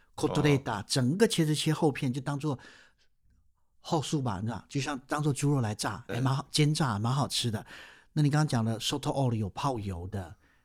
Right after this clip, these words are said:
Speaker 2: 嗯哼。
Speaker 1: 一开始讲的 carbonara 混在一起，
Speaker 2: carbonara，
Speaker 1: 全部炸过，
Speaker 2: 对。
Speaker 1: 那个真的好吃。
Speaker 2: 哦，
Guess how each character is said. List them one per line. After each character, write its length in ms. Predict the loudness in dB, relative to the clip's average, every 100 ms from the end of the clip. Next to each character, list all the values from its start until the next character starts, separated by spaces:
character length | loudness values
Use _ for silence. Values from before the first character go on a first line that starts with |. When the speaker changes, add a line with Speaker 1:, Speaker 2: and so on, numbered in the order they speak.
| _ -8
Speaker 2:
嗯 120 | -4
哼。 100 | 0
Speaker 1:
一 40 | 2
开 140 | 2
始 160 | 0 0
讲 140 | 0
的 80 | 2
carbonara 800 | 2 4 6 6 4 0 -8 -10 -14 _ _ -8
混 220 | 2 6
在 180 | 8 6
一 40 |
起， 140 | 4 -2
Speaker 2:
carbonara， 60 |
Speaker 1:
全 140 | 4 4
部 80 |
炸 200 | 4 0
过， 180 | -2 -2
Speaker 2:
对。 60 | 2
Speaker 1:
那 60 |
个 60 | 2
真 140 | 4
的 60 | 2
好 100 | 0
吃。 300 | -6 -8 -8 -10 _ _ -6
Speaker 2:
哦， 340 | -4 -4 -8